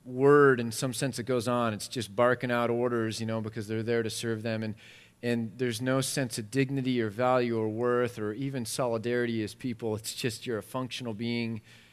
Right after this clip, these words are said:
to hit, to serve me. And so there's no communication 'cause there's no value.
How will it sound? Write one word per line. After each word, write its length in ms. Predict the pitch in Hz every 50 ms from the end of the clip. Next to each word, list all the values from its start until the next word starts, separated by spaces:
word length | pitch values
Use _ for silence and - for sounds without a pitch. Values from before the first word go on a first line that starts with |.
| _ _ _ -
to 100 | - 120
hit, 220 | 110 120 127 - -
to 100 | 117 107
serve 420 | - - - 127 123 123 113 104
me. 180 | 117 117 117 113
And 100 | 110 107
so 260 | - 139 123 120 113 - - - - -
there's 160 | - 143 123
no 220 | 147 156 151 143 123 - -
communication 840 | - 143 143 147 143 127 - - 185 190 190 190 - - 165 135
'cause 160 | - 147 123
there's 140 | 139 127 117
no 120 | 135 127
value. 480 | 117 107 127 123 123 120 117 104 95